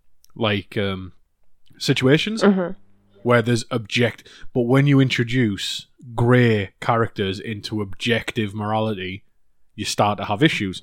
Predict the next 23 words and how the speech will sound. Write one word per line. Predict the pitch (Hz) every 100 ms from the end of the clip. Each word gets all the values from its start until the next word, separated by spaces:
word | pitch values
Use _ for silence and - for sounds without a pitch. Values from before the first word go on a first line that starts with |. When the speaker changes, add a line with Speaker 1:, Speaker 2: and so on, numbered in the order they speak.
| -
Speaker 2:
Mm-hmm. | 208 196
Speaker 1:
And | 180 117
this | 127 -
is | 117
the | 117
reason | 107 107 113
we're | 107
getting | 107 101
a |
whole | 98 110 98
fucking | - 117 - 107
episode | 117 104 107 95
out | 101
of | 82
Fëanor, | - 127 110 95
because | 92 - 104
he | 117 113
is |
one | 101 104
of | 101
these | 101 95
grey | - 101 101
characters | - 107 110